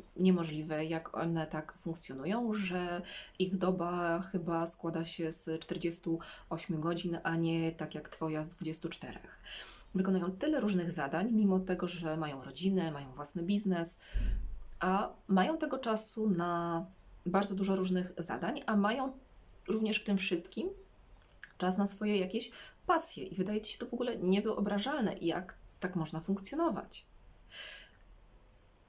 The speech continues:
Przypomina mi się wtedy jakby czas, e, studencki, gdzie tak naprawdę tego czasu było dużo, niezbyt wiele obowiązków, a ciągle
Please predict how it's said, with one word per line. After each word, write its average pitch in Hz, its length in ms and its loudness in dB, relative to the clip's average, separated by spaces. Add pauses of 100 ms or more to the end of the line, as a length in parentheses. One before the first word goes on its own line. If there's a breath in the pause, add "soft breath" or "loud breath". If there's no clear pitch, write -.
(100)
Przypomina 262 420 0
mi 269 100 -2
się 233 140 -4
wtedy 190 400 2 (300)
jakby 180 360 2 (200)
czas, - 640 0
e, 165 420 0 (640)
studencki, 190 580 0
gdzie 220 380 2
tak 208 180 -4
naprawdę 208 580 2
tego 196 260 0
czasu 247 360 -2
było 180 400 2 (260 loud breath)
dużo, 170 420 2
niezbyt 233 400 2
wiele 170 420 4 (440 loud breath)
obowiązków, 175 720 0 (540 loud breath)
a 190 100 2 (160)
ciągle 370 520 0